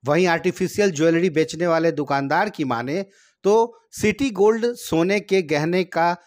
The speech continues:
सेम कॉपी है। इसे देखकर असली और नकली का पहचान कर पाना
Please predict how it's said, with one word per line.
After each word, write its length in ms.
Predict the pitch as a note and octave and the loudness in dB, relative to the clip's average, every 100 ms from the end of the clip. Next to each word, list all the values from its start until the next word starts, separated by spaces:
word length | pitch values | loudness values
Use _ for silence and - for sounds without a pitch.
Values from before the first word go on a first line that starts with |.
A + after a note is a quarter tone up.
| - | -14
सेम 480 | - - C4+ D4+ C4+ | -8 -4 0 0 -2
कॉपी 420 | - D#3 - A#2 | 0 -2 0 -6
है। 180 | E2+ D2+ _ _ _ | -10 -20 _ _ _
इसे 220 | C3 B2 C#3 | -10 -4 -2
देखकर 540 | D3+ D#3+ F3 F#3+ G3 - _ - | 0 -2 0 -2 -2 -8 _ -6
असली 360 | E3+ F3+ A#3 A#3+ | -6 -4 -2 0
और 180 | G3+ E3 | 2 0
नकली 380 | E3 D#3+ G#3 | -2 -4 -6
का 160 | G3+ F3 | -2 -4
पहचान 520 | E3+ C#3+ C#3 D3+ E3 | -2 -6 -2 -2 -2
कर 220 | D#3 D3+ D3 | -2 -4 -2
पाना 440 | D3 C#3+ D3+ | -2 0 0